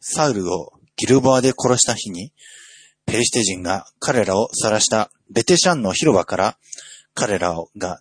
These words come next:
盗んでいったものであった。ダビデが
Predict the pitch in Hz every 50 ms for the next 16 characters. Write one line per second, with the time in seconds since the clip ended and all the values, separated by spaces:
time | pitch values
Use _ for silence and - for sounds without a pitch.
0 | _ - 90 90 - - - 202 165 113 92 92 113 - _ _ - 104 - _
1 | - 123 107 104 101 95 101 110 120 101 82 - - - - - _ _ _ _
2 | _ _ _ _ _ _ _ _ _ _ _ _ _ _ _ _ _ _ _ _
3 | _ - 90 - 139 190 196 160 120 92 82 82 82 -